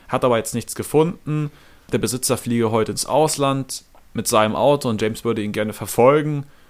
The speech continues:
Ja, er muss ihn jetzt irgendwie nochmal antreffen, in Anführungsstrichen, um ihm ein Radio zu verkaufen oder ähnliches.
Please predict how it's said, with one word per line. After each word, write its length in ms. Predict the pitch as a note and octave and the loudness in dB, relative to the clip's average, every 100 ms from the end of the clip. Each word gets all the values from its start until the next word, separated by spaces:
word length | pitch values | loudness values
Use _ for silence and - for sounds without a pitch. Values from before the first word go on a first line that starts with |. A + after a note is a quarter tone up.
| _ _ | _ _
Ja, 400 | G#2+ A2 A2 E2 G#1+ G1+ | 0 4 4 4 -2 -6
er 80 | G#1+ | -4
muss 220 | B2+ C#3 | 0 0
ihn 80 | C#3 | 2
jetzt 140 | B2+ - | 0 0
irgendwie 180 | C3+ | -2
nochmal 500 | B2+ A#2+ A2+ G#2 F2 - - - - - - | -2 0 0 0 -4 -8 -20 -20 -20 -20 -4
antreffen, 600 | B2 D#3 F3+ D3+ D3 C#3+ | 0 0 0 -2 -2 -2
in 60 | A#2 | -2
Anführungsstrichen, 840 | C#3+ - C3+ - C#3+ C3+ C#3 C3 | -4 -4 -6 -4 -4 -4 -4 -4
um 160 | B2+ | -2
ihm 140 | B2+ A#2 | -2 -2
ein 260 | A2 A2+ | -2 -4
Radio 640 | G#2+ A2 C3+ E3 C#3 C#3 C#3 | -2 2 4 4 2 0 0
zu 400 | - - C3+ B2+ | -4 -6 -6 -6
verkaufen 640 | C3 - B2+ C#3+ C3+ D3 | -6 0 4 4 4 -2
oder 200 | B2+ B2 | -2 -2
ähnliches. 540 | A#2 C#3 C3 C#3 C3+ | -2 -4 -4 -4 -4